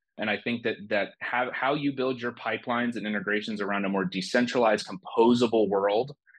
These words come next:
is what's going to be the most important kind of driving factors. If we start thinking about things like digital twinning and omni-channel experiences and,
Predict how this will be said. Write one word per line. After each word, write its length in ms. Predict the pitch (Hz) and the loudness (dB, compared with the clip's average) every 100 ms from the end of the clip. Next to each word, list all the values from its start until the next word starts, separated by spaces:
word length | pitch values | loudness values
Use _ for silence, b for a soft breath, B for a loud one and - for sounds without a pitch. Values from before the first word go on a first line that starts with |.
| b - | b -2
is 180 | 107 | 2
what's 220 | 104 107 - | 2 2 2
going 240 | 110 104 | 2 2
to 80 | 101 | 2
be 140 | 104 | 2
the 80 | 95 | 2
most 260 | 98 95 92 | 0 0 -4
important 380 | 90 95 - | -4 -4 -2
kind 120 | - 92 | -2 0
of 100 | 85 | 2
driving 400 | 92 95 90 87 | 2 2 0 -2
factors. 500 | 85 90 - 87 95 | 0 0 0 -4 -4
If 100 | 120 | -2
we 80 | |
start 280 | 113 151 - | 2 2 2
thinking 240 | 139 131 127 | 0 0 2
about 240 | 113 104 | 4 2
things 200 | 113 110 | -2 -2
like 220 | 101 87 | -2 0
digital 320 | 123 120 113 101 | 0 0 -2 -6
twinning 360 | - 107 95 | -4 -4 -2
and 100 | 92 | -4
omni-channel 720 | 92 104 117 110 117 110 107 | -2 0 0 -2 -4 -4 -4
experiences 840 | 92 - 104 101 101 95 - 90 87 | -6 -4 -2 -2 -2 -8 -8 -4 -2
and, 160 | 87 | -4